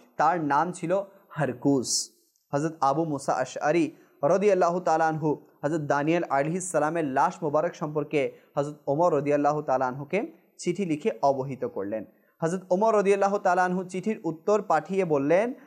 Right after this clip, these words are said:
হযরত দানিয়েল আলাইহিস সালামের লাশকে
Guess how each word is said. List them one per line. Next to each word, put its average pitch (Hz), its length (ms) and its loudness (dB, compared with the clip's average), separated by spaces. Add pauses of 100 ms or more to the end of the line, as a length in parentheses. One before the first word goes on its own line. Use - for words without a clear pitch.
(140)
হযরত 165 240 -2
দানিয়েল 151 460 0
আলাইহিস 151 520 -4
সালামের 151 380 0
লাশকে 139 760 0